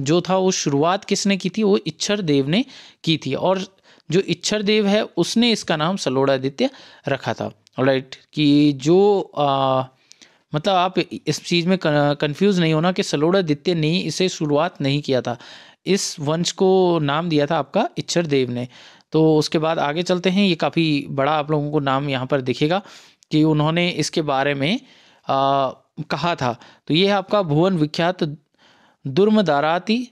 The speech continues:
सीमावंती वैध त्याशक-, आप दीक्षादान दक्षेज गुरु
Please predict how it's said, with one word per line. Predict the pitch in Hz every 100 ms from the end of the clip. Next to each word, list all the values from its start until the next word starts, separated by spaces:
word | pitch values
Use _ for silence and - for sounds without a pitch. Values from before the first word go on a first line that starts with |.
| -
सीमावंती | - 147 151 160 165 160 151 190 302 _ _ _ _ _ _ _ _ _ _ _ -
वैध | 127 160 196 185 233 294 _ _ _
त्याशक-, | 165 170 196 - - 147 _ _ _ _ _ _ -
आप | 147 156 156 147 143 139 139
दीक्षादान | 135 175 180 - 220 170 147 208 240 151
दक्षेज | 147 143 - 180 196
गुरु | 165 151 190